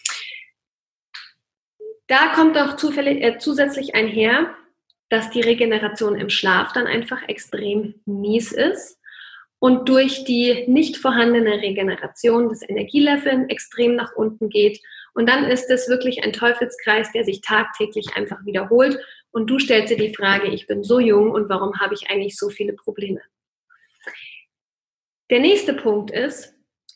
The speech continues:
dass dadurch sehr viele chronische Erkrankungen auch ausgelöst werden. So, und jetzt kommen wir nochmal zum Thema Lifestyle.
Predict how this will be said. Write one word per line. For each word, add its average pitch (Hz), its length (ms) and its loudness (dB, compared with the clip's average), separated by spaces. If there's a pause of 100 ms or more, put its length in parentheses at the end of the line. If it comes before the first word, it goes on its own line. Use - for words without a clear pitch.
dass 233 220 -2
dadurch 269 600 2
sehr 247 260 0
viele 285 280 -2
chronische 220 480 -2
Erkrankungen 277 640 0
auch - 200 -10
ausgelöst - 640 -8
werden. - 320 -10 (420)
So, 208 140 -4
und 196 260 0
jetzt 233 180 2
kommen 269 280 2
wir 247 80 2
nochmal 233 340 -2
zum 220 200 -4
Thema 220 280 -2
Lifestyle. 247 760 0